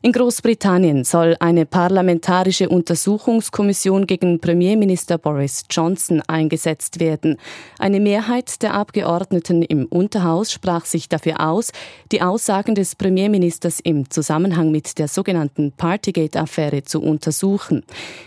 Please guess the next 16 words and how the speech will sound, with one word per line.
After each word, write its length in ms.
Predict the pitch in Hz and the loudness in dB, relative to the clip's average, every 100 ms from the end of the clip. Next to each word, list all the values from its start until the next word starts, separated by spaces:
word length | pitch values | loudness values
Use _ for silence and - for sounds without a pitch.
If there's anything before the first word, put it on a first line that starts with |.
| - | -4
Die 80 | 208 | -2
Frage 320 | 196 202 233 | 0 0 0
ist, 420 | 240 214 262 - | 0 0 -2 -2
ob 160 | 208 185 - | -4 -4 -2
Johnson 420 | 180 180 - 185 | 0 0 0 0
das 280 | 160 151 - | 0 -2 -2
Parlament 680 | 165 147 147 147 175 - | -2 0 2 2 0 0
mit 180 | 196 170 | -2 -2
seinen 380 | - 175 165 165 | -2 0 2 2
Aussagen 640 | 165 185 - 202 190 180 | 0 -2 -2 -2 -2 -2
zum 240 | 165 180 160 _ | 0 -2 -2 _
Bruch 340 | - 214 - - | -4 -4 -4 -6
der 220 | 160 139 | -4 -4
Corona-Regeln 880 | - 160 170 214 180 175 170 165 156 | -2 -2 0 0 0 0 0 0 0
wissentlich 540 | 214 - 160 143 127 | -2 -2 -4 -4 -4
getäuscht, 500 | 151 - 170 185 - | -6 -2 0 0 -4